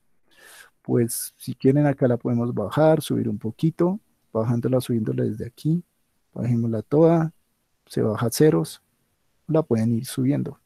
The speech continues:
y la podemos subir toda y sumémosle todo ahí, ya subió todo lo máximo que da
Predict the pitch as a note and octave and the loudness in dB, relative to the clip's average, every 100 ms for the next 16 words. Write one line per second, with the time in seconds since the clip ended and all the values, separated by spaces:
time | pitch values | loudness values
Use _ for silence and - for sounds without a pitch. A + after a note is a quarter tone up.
0 | _ _ G3+ D3 C#3 B2 - A2 A2+ - | _ _ -4 0 0 0 -2 -6 -6 -6
1 | C3+ B2+ D#3 _ _ _ - C3+ D3+ D3 | 0 0 0 _ _ _ 6 10 10 8
2 | C3 G#2+ A2+ A#2+ C3+ D3+ E3 - _ _ | 4 -2 0 0 0 -2 -2 -6 _ _
3 | - A2 G#2+ G#2+ G2 C#3+ C3 - C#3 A#2+ | -8 -6 -4 -6 -8 -10 -10 -4 -2 0
4 | - C3 C3 C3 C3 B2+ D3+ D3+ - C3 | 2 4 4 4 2 0 0 -2 2 2
5 | C3+ | 2